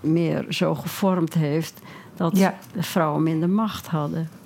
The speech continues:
Speaker 2: Ik wilde eventjes een paar onderwerpen langs die, eh, in je boek langskomen. Het omhoog trouwen van vrouwen.
Speaker 1: Ja.
Speaker 2: Wat is dat en hoe heeft dat invloed op weduwen dan weer?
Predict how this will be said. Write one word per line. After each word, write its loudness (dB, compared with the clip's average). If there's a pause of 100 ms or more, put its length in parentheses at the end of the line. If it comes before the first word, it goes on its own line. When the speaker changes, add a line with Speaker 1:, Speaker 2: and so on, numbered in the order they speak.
(480)
Speaker 2:
Ik 0
wilde 6
eventjes 2
een 2
paar 4
onderwerpen 2
langs 2
die, 4 (240)
eh, 0
in 4
je 2
boek 0
langskomen. 2 (520)
Het 2
omhoog 4
trouwen 2
van 0
vrouwen. 0 (240)
Speaker 1:
Ja. 2 (220)
Speaker 2:
Wat 4
is 0
dat 0
en 2 (120)
hoe 2
heeft 2
dat -2
invloed 2
op -2 (180)
weduwen 2
dan -2
weer? -2